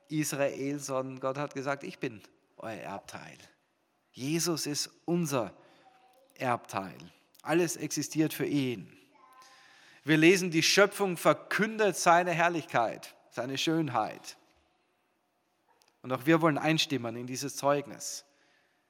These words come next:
Wir wollen mit unserem Leben bezeugen, wie heil es ist, mit ihm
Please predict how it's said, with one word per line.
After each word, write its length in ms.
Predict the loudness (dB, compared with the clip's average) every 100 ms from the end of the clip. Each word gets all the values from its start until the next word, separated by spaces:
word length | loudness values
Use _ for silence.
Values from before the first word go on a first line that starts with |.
| _ _ _ _ _ _ -8
Wir 260 | -4 -4
wollen 460 | 0 0 0 -6 -12 -20 _
mit 160 | -6 -2
unserem 300 | -2 -2 -4
Leben 260 | -4 -6 -6
bezeugen, 540 | -10 -6 -8 -8 -10
wie 100 | -12
heil 320 | -8 -8 -6
es 140 | -10 -10
ist, 340 | -10 -10 -12 _ _ _ _ _
mit 200 | -16 -16
ihm 360 | -14 -14 -16